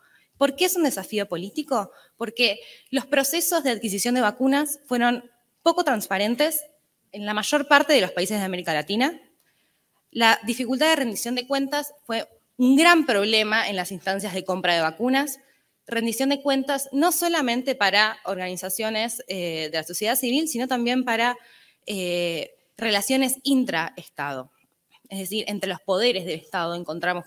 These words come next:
que la rendición de cuentas fue también muy baja. Poderes legislativos que pedían a sus ejecutivos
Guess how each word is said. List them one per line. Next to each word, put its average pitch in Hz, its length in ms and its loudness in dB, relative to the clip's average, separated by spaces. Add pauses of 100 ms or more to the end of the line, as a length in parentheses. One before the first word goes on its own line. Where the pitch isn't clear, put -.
que 175 300 0 (220)
la 185 120 0
rendición 196 460 0
de 208 100 0
cuentas 214 460 0
fue - 240 -4
también 190 600 0
muy 196 340 -2
baja. 185 520 0 (220)
Poderes 226 380 6
legislativos 220 640 0
que 175 100 -8
pedían 202 560 -2
a 180 60 -4
sus 175 180 -8
ejecutivos 220 760 -4